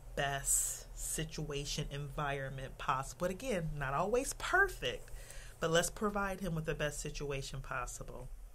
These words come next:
This has been a very insightful conversation. I've learned some things, Marcus, that I, I didn't know, and I, and I appreciate you being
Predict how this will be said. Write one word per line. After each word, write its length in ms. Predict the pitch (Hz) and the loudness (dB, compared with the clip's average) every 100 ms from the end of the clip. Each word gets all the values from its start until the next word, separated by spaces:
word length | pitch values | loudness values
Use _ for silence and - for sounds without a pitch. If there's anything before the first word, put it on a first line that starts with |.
| - - - - - - - - | -14 -14 -12 -10 -10 -10 -10 -4
This 180 | - 480 | 4 8
has 200 | 359 175 139 - - 139 | 8 6 -2 -6 -8 0
been 140 | 180 156 | 2 4
a 60 | |
very 480 | 139 139 156 151 143 | 2 4 6 6 4
insightful 720 | 131 131 - 147 139 - 131 | 0 -2 4 4 4 2 -4
conversation. 800 | - 139 131 123 - 120 123 139 | 2 0 2 -4 -2 -2 -2 -2
I've 140 | 131 135 | -2 2
learned 240 | 135 135 | 2 2
some 140 | - 135 | -2 -2
things, 360 | 135 127 123 | -2 -2 -2
Marcus, 360 | 135 127 131 - | 0 0 0 4
that 140 | 120 | 4
I, 200 | 123 123 120 | 6 4 0
I 40 | |
didn't 400 | 123 165 156 143 | 2 4 4 2
know, 380 | 147 139 123 123 | 4 6 4 2
and 100 | 135 | 4
I, 100 | 135 | 4
and 140 | 123 | 4
I 80 | 208 | 2
appreciate 640 | 214 - - 180 - 143 151 | 0 -2 -2 -2 0 -2 -2
you 60 | |
being 360 | 143 143 131 | 0 0 0